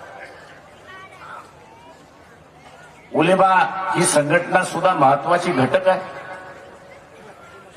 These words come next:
तेव्हा ह्या बत्तीस मतदारसंघामध्ये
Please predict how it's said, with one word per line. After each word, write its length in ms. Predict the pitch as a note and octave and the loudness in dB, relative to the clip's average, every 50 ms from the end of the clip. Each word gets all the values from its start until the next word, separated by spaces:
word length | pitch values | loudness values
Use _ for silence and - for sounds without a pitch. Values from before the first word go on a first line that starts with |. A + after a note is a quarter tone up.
| - - - - - F4 E4 E4 - - - - - - - - - - - - - - - - - | -20 -20 -20 -20 -20 -20 -20 -20 -20 -20 -20 -20 -20 -20 -20 -20 -20 -20 -20 -20 -20 -20 -20 -6 -2
तेव्हा 200 | C3+ D3 E3 F#3 | 0 2 4 4
ह्या 160 | G3 G3+ A3 G#3 | 4 2 2 2
बत्तीस 540 | - C3+ C3 - - - C4 C4 - - - | 0 -2 -2 -4 -2 0 0 0 0 0 2
मतदारसंघामध्ये 1040 | G3+ G3 G3 G3 G3 G3 F#3+ - F#3 E3 D#3+ D#3 E3 D#3+ D3+ D3 A#2+ A#2 A#2 B2 | 0 2 2 2 2 2 2 0 -4 -2 0 2 2 4 2 2 0 0 0 -2